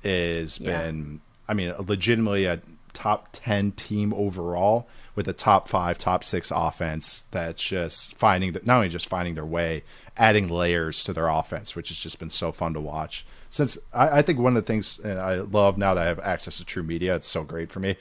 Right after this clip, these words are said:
Speaker 1: <laughs> um, is 'cause I can di-, divvy it up this way, is it's really important to look at teams after their bye weeks, um, especially when it's in the middle of the
Speaker 2: Mm.
Speaker 1: season. You see a lot of changes. You see self-scouting. You see opponent scouting. They realize, "Hey, this rookie's been playing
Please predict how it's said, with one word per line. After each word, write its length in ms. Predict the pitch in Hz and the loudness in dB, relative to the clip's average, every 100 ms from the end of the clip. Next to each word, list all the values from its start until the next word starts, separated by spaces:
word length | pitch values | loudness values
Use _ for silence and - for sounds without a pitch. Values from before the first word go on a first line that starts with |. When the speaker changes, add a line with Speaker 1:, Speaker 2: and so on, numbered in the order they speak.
| - | -10
Speaker 1:
<laughs> 160 | - - - | -12 0 6
um, 360 | 147 113 98 113 | 8 8 4 2
is 260 | 110 101 | 2 2
'cause 160 | - 95 | 0 -2
I 60 | 90 | 0
can 240 | 87 80 - - | -2 -6 -12 -8
di-, 160 | - 139 | 0 0
divvy 220 | 104 117 101 | 2 2 4
it 60 | |
up 160 | 95 - | 2 2
this 160 | 110 | -4
way, 160 | 117 113 | 0 0
is 400 | 110 101 92 - - - - - | 2 0 -2 -6 -14 -20 -18 -12
it's 140 | 101 | -8
really 340 | 104 143 170 | 2 6 8
important 360 | 151 - 123 113 | 6 4 2 2
to 80 | 95 | 0
look 180 | 95 104 | -2 -2
at 140 | - | -6
teams 320 | - 98 87 | -4 -4 -2
after 260 | 90 87 87 | -2 -2 -4
their 100 | 80 | -4
bye 220 | 73 78 - | -4 -8 -10
weeks, 320 | - - - - | -10 -8 -8 -8
um, 260 | 87 82 80 | -6 -4 -6
especially 380 | 92 - 104 101 | -4 -2 0 0
when 100 | 90 | -2
it's 120 | - | -4
in 40 | |
the 60 | 82 | -4
middle 180 | 80 214 | 2 2
of 80 | 220 | 2
the 60 | |
Speaker 2:
Mm. 40 | 196 | 0
Speaker 1:
season. 340 | 170 147 - - - - | -2 -6 -12 -16 -20 -10
You 100 | 92 | -4
see 200 | - 113 | 0 2
a 60 | |
lot 220 | 92 104 | 6 6
of 80 | 95 | 6
changes. 720 | - - 110 101 87 82 76 | 4 2 2 0 0 -4 -6
You 80 | 92 | -6
see 160 | - 90 | -6 -4
self-scouting. 840 | - 101 95 - 92 82 78 78 | -2 2 0 0 -2 -2 -4 -6
You 60 | 82 | -8
see 140 | - 92 | -4 -6
opponent 380 | - 98 92 | -2 -2 -2
scouting. 440 | - 85 80 78 76 - - - | -4 -2 -2 -4 -8 -12 -18 -2
They 240 | 113 104 95 | 4 4 4
realize, 540 | 101 101 98 92 - | 0 2 4 2 2
"Hey, 120 | 117 | -2
this 220 | 92 87 | -2 -4
rookie's 360 | 95 104 92 82 | -2 -2 -2 -6
been 120 | 87 | -8
playing 380 | - 92 85 78 | -4 -4 -2 -6